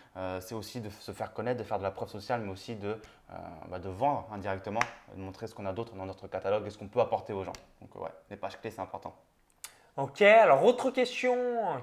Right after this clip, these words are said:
Speaker 2: qui vous vient certainement en tête, c'est par rapport au tarif. Donc tu as évoqué vingt-neuf euros sur Amazon.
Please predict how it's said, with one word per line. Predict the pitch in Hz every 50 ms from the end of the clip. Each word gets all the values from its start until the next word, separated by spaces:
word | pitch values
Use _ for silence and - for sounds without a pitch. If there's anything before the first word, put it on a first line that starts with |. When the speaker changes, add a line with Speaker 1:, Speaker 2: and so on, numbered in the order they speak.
| -
Speaker 2:
qui | - 165
vous | 147 156 156
vient | 147 156 170 170
certainement | 165 - - - - - 143 143 143 143 151 151 156 - - -
en | - 123
tête, | 120 - - 196 214 - - - - 123 107 - - - - -
c'est | - - 143 -
par | 185 190
rapport | 214 226 226 220 196
au | 190
tarif. | 196 - 170 151 139 120
Donc | 120 123 120 -
tu | 151
as | 147
évoqué | 139 147 151 151 - 175 156
vingt-neuf | 131 127 151 147 - - 156 151 - -
euros | 156 147 139 147 151 151 151 151 147 135 117
sur | - - 143 127
Amazon. | 131 131 135 131 135 180 214 208 156 113